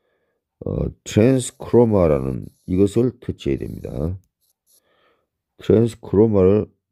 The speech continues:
터치를 하면은 이렇게 색상이 글씨 입력하는 창이 뜨고요. 색상이 이와 같이 네 가지가 나옵니다.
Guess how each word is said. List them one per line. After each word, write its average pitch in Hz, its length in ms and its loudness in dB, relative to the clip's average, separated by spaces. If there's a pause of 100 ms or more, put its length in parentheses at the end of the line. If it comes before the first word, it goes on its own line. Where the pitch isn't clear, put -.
(140)
터치를 - 380 -8
하면은 80 420 -2 (1700)
이렇게 95 560 0
색상이 87 800 -2 (1200)
글씨 117 440 2
입력하는 98 640 0
창이 110 400 -4 (100)
뜨고요. 82 560 0 (1160)
색상이 107 880 0
이와 87 200 2
같이 85 640 -2
네 71 260 -4
가지가 95 380 2
나옵니다. 62 440 -10